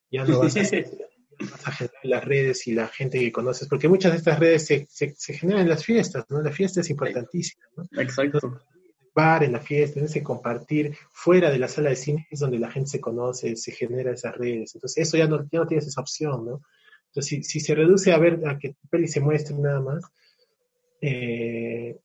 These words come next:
Speaker 1: pucha, ya, no sé, quizás está bueno, o sea, ya, ya, ya puedes mostrarla también en, en un festival quizás en tu, en tu país, ¿no? Entonces,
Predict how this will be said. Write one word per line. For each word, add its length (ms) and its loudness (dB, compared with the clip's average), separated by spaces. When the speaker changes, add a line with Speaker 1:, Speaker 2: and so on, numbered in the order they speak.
Speaker 1:
pucha, 300 -2
ya, 600 4
no 80 0
sé, 520 2
quizás 640 -2
está 280 -4
bueno, 480 0
o 60 -8
sea, 220 2
ya, 180 0
ya, 120 -4
ya 380 -2
puedes 260 2
mostrarla 420 2
también 440 -2
en, 200 -6
en 160 -16
un 200 -8
festival 380 -4
quizás 260 -12
en 100 -14
tu, 220 -8
en 80 -12
tu 140 -16
país, 640 -8
¿no? 120 -8
Entonces, 360 -2